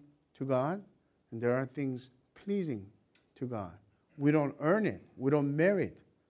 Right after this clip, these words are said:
But if there is a tr-, pleasing to God,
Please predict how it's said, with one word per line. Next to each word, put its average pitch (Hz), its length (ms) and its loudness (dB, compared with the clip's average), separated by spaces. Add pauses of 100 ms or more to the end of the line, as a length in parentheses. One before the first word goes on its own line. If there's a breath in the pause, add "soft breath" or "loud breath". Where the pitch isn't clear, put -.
(1300)
But 135 200 0
if 170 220 0
there 180 220 2
is 151 140 -2
a 135 60 0
tr-, - 340 -16
pleasing 170 680 0
to - 140 -6
God, 127 400 0